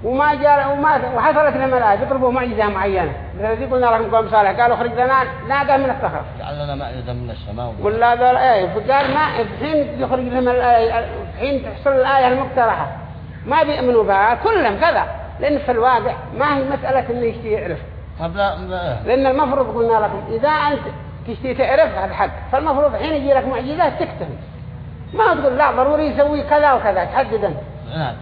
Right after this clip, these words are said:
Speaker 2: نعم.
Speaker 1: المفروض إذا كان معك حاجة دليل أن ما أن-، يعني بالفعل من حصل على يديه ما هو من فعل، ما هو مقدور للمخلوقين، تدري وتقتنع. إذا أبي بيطالب آية ثانية يقول: "لا، اشتي كذا ولا اشتي كذا"، في الواقع ما يشتي،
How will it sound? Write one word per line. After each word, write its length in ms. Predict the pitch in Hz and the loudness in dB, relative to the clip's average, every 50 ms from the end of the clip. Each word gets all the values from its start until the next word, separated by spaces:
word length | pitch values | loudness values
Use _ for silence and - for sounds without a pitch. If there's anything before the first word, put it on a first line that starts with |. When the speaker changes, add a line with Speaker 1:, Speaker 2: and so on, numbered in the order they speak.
| - - | -14 -12
Speaker 2:
نعم. 180 | - - - 247 | -8 -4 -2 0
Speaker 1:
المفروض 340 | 285 311 330 302 320 311 285 | 2 2 2 2 2 2 2
إذا 220 | 285 285 330 339 | 2 2 2 2
كان 120 | 320 320 311 | 2 2 0
معك 180 | 294 294 285 | -2 -2 -2
حاجة 420 | - - - 311 330 320 311 262 254 254 | -2 0 0 2 2 2 0 -2 2 4
دليل 300 | 294 302 320 339 339 339 | 4 4 4 4 0 -2
أن 360 | 330 285 - 277 277 285 285 | -2 -2 -4 -4 -2 -2 0
ما 60 | 294 320 | 2 2
أن-، 380 | 311 285 285 285 262 - 247 | 2 2 0 -2 -4 -4 -2
يعني 220 | 254 294 254 262 247 | -2 -2 0 -2 -2
بالفعل 500 | 247 247 254 - 320 339 311 311 277 262 | -2 -4 -4 -2 -2 0 0 0 0 0
من 60 | 269 269 262 254 - - - - - - - - - - | 0 0 -2 -4 -4 -8 -12 -14 -14 -14 -14 -8 -2 -2
حصل 160 | 262 - 285 | 0 2 4
على 380 | 294 269 220 254 254 254 262 | 2 4 4 2 4 4 4
يديه 220 | 269 269 294 302 269 | 2 4 4 4 4
ما 140 | 262 285 311 | 4 4 4
هو 160 | 285 285 277 | 4 4 2
من 160 | 269 262 240 | 2 0 -2
فعل، 280 | 226 226 226 233 233 247 | -2 -2 -2 -2 0 0
ما 80 | 285 | 0
هو 80 | 277 269 | 0 2
مقدور 580 | 254 233 220 233 233 233 233 214 208 214 233 | 0 -2 -4 -6 -6 -4 -6 -4 -4 -4 -4
للمخلوقين، 640 | 226 220 226 214 208 196 170 185 190 170 139 143 139 - - - - - - - - - | -2 -2 -2 -2 -4 -6 -6 -6 -8 -8 -8 -8 -10 -12 -14 -14 -14 -14 -14 -14 -12 -10
تدري 320 | - 359 320 311 294 320 320 | -8 -6 -4 -2 0 0 0
وتقتنع. 420 | 294 311 247 - 226 202 165 135 - - - - - - - - - - - - - - - | 0 -2 -2 0 0 0 0 -2 -6 -8 -12 -14 -14 -14 -14 -14 -14 -14 -16 -16 -16 -12 -8
إذا 200 | 262 277 285 320 | -6 -2 0 2
أبي 320 | 349 330 330 339 339 381 370 | 2 2 2 0 0 0 0
بيطالب 440 | 370 370 - - 349 330 330 320 - - - 285 269 | 0 0 2 4 4 4 4 2 0 0 0 2 4
آية 160 | 254 254 240 | 4 4 4
ثانية 380 | 247 247 240 226 208 208 220 | 2 2 2 2 2 2 0
يقول: 240 | 202 202 214 214 214 | -2 -2 -2 -2 0
"لا، 160 | 247 240 226 | 2 2 2
اشتي 240 | 202 - - 233 233 | 0 -2 -4 -6 -4
كذا 260 | 233 254 254 247 220 | 0 2 2 4 4
ولا 160 | 202 202 220 240 | 2 2 0 -2
اشتي 200 | 240 - 269 247 | -4 -4 -4 0
كذا"، 220 | 294 302 311 285 | 2 2 2 2
في 100 | 240 277 | 2 4
الواقع 280 | 277 285 294 285 277 277 | 4 4 4 2 2 0
ما 100 | 285 262 | 0 0
يشتي، 280 | 202 - - 170 165 | -2 -2 -6 -10 -10